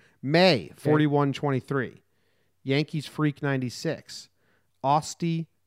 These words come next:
Speaker 1: eighty-five. I think that's Austin. Artie P V B.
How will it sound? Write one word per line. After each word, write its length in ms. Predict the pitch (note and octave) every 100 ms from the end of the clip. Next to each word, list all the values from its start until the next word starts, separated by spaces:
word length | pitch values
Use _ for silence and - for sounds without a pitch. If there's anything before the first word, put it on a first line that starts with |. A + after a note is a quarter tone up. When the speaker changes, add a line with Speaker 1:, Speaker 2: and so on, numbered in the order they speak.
| _
Speaker 1:
eighty-five. 540 | C3 C#3 C3+ - D3+ G2+
I 20 |
think 180 | A2 G#2
that's 160 | G#2
Austin. 380 | G#2+ G2+ - - _ _ _ _
Artie 420 | D3+ F#3 G#3+ A3+ G#3
P 320 | - G3+ G3
V 260 | E3 F#3
B. 540 | D#3+ - F3 A#2 E2